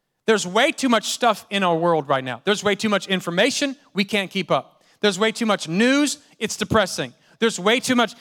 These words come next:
many problems in life, and many of us can relate to the fact of feeling overwhelmed. If that's you, write this down. I got some fill in the blanks for you. This is what you'll feel. You'll start off feeling anxious,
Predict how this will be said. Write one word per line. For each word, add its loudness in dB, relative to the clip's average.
many 0
problems 2
in 0
life, 2
and -4
many 0
of 0
us 0
can 0
relate 2
to -6
the 0
fact 0
of -2
feeling -2
overwhelmed. 0
If 0
that's 0
you, 0
write 2
this -6
down. 0
I 0
got 0
some -6
fill 0
in -2
the -6
blanks -2
for 0
you. 0
This 0
is -2
what 0
you'll 0
feel. 0
You'll 2
start 4
off 2
feeling 0
anxious, -4